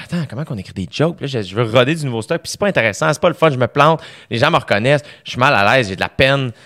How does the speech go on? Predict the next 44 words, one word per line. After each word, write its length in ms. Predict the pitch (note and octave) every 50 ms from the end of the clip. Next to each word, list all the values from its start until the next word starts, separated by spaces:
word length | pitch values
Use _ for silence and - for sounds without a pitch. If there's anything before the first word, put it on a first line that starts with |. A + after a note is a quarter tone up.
| - _ _ _ _
c'est 320 | - - - - - - -
super 300 | - - D3 D3 C3 A2
honteux. 320 | F2 E2+ - - D3 D3
Voyons, 200 | C3+ C3 D3+ E3
qu'est-ce 200 | E3 - - G3
qui 80 | - -
se 60 | -
passe, 320 | - - C#3+ C#3 B2 -
tu 60 | - -
sais ? 40 | C3+
Un 40 | C#3 - _ _ _ _ _ _ _ _ _ _ _ _ _ - - -
moment 80 | C3+ D#3
donné, 80 | F3 D#3
j'ai 80 | C3+
réalisé, 240 | A2 G#2+ G#2+ A#2+ D3
j'ai 60 | B2
fait, « 120 | - G#2+ - - - - - - -
Ah, 160 | - G#3+ G3+
moi, 100 | F#3 G#3
je 60 | -
suis 120 | - - -
très 200 | - - F#3 F3+
poche 460 | - - - D3+ D3 D#3 D3 - -
pour 240 | - B2+ A#2+ A2+ A2+
écrire 400 | G2+ - - - A2+ B2 C#3 - -
à 140 | - G#2
l'ordinateur. » 520 | G#2 G#2+ G#2 G#2+ A2 A2 F#2 E2 G#2+ - - _ _ _ _ _ _ _ _ _ _ _ _ _ _ _ _ _ _ _ _ _
Moi, 200 | - - B2 F3
je 60 | F3 -
suis, 120 | - B2+ - - - - - - - - - - -
j'anime, 560 | B2+ A#2 - C3 A#2 A#2 B2 C3 C3+ C#3 C#3+ -
j'a-, 220 | B2+ A#2 B2 G#2+
j'anime, 340 | G#2+ A#2 A#2 A#2+ C3+ D3 D3 C3 - - -
j'anime 720 | - - A2+ G#2 F#2 G3+ F#3+ G2 A#2 A2+ B2 C3 C#3+ C#3+
sur 160 | C3 - A#2+ -
scène. 360 | - - D3+ C#3 B2 G2 F2
C'est, 160 | - - A2+
c'est 140 | - - F#2
sur 220 | G2 - - B2+ -
scène 260 | - E3 D#3 D3 A#2+
que 120 | - A#2+
tout 120 | - - C3
se 100 | - -
passe. 460 | F#2 - _ - B2+ A#2+ G#2+ F#2+ -